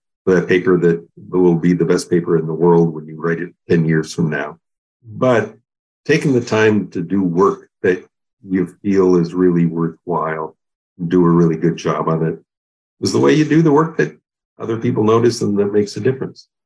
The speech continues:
Not every paper is gonna be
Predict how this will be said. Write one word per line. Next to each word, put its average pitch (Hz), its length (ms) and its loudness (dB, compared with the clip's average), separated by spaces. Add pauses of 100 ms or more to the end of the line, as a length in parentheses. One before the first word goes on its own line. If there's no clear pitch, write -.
(340)
Not 101 260 0
every 95 260 2
paper 90 300 0
is 85 100 -4
gonna 80 320 -6 (640)
be 85 360 4